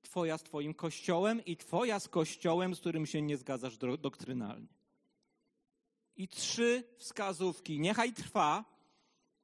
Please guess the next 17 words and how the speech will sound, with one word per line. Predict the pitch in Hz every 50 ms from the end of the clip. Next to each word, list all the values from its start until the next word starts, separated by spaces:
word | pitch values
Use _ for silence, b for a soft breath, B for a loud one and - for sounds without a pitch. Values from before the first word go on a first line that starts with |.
| _ _ _ _ _ _ _ _ _ _ _ _ _ _ _ _ -
No | 104 113 123
i | 151
co | 160 - 160 131
ma | 127 135
trwać? | - - 101 - 143 123 160 208 -
Miłość. | 180 156 156 156 147 131 107 90 - - - - - - _ _ _ _ _ _ _ _ _ _ _ _ _ _ _ _ _ _ _ _ _ _ _ _ _ _ _ _ _ _ _ _ _ _ _ _ _ _ _ _ _ _ _ _ _ _ _ _ _ -
Nie | 135 175 196
zapominajcie, | 180 233 240 - 240 233 240 240 240 240 226 190 170 165 160 - - 165 165 208 240 247 - _ _ _
przyjrzymy | - - - 185 175 151 170 196 190 185 175
się | - 190 170 165
gościnności, | 165 170 160 - - - 180 170 175 175 185 202 196 - - - 196 160
bo | 165 160
to | - 180
polskie | 160 - 180 180 190 - - - 202 175
tłumaczenie | - - 185 170 165 165 160 - - 185 180 180 175 170 170
jest | 165 170 170 170 170 - - - - - _ _ -
złudne. | 127 135 160 165 165 - 151 156 143 113